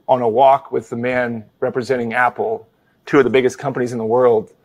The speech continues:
maybe sitting on a bench where he's confessing to you in a very decent way, uh, um, "I might not be able to hold up my part f-, for health reasons, or, and I'm giving you a chance,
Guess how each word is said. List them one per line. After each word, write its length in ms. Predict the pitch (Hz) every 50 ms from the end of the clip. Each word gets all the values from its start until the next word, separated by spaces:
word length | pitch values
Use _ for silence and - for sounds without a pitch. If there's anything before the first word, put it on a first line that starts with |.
| _ _ _ _ _ _ _ _ _ _
maybe 200 | 123 139 127 127
sitting 300 | - - 165 139 139 135
on 80 | 127 123
a 40 | 113
bench 600 | 101 104 131 135 127 123 110 - - - - _ _ _ _ _ _ _ _
where 140 | _ 127 120
he's 200 | 113 139 135 131
confessing 580 | - - 127 113 - 143 135 131 - 135 123 120
to 120 | - 127 123
you 380 | 120 120 117 120 120 113 - _ _ _ _ _ _ _ _ -
in 120 | - 127
a 40 | 113
very 200 | 131 135 131 123
decent 400 | 101 131 135 - - 135 113 113
way, 520 | 120 123 127 127 123 117 113 110 101 95 _ _ _ _ _ _ _ _ _ _ _ _ - - _ 127
uh, 220 | 127 113 110 113 110 123 117 113 113
um, 180 | 113 107 - - -
"I 120 | 131 131
might 300 | 127 131 131 127 123 120
not 220 | 117 117 123 117 -
be 160 | 123 113 117
able 220 | 117 113 113 117 113
to 420 | - - 113 107 107 104 - - _ _ _ _ _ _ _ _
hold 240 | - 135 139 131 127
up 80 | 110
my 140 | 117 120 110
part 500 | - - - 139 127 113 101 - - _ _ _ _
f-, 500 | - - - _ _ _ _ _ _ 113
for 140 | _ - 123
health 260 | 110 131 123 117 -
reasons, 540 | 110 113 107 104 92 98 92 90 - _ - -
or, 180 | - 123 117 -
and 80 | 131 131
I'm 140 | 120 123
giving 280 | 104 139 151 143 147 139
you 140 | 139 135 127
a 60 | 120
chance, 640 | 110 - - - 139 127 123 117 107 - - - _